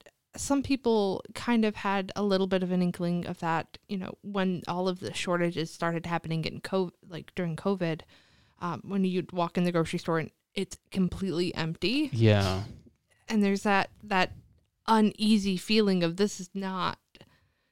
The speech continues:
Speaker 1: this is not how it's supposed to look."
Speaker 2: Yeah.
Speaker 1: And knowing that, you know, this is not something that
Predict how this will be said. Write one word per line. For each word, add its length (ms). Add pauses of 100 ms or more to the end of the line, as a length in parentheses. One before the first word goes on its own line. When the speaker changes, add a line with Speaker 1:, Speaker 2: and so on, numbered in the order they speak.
(120)
Speaker 1:
this 80
is 100
not 220
how 160
it's 160
supposed 320
to 80
look." 600
Speaker 2:
Yeah. 460 (220)
Speaker 1:
And 200
knowing 340
that, 320
you 140
know, 160 (120)
this 240
is 380 (320)
not 280
something 280
that 260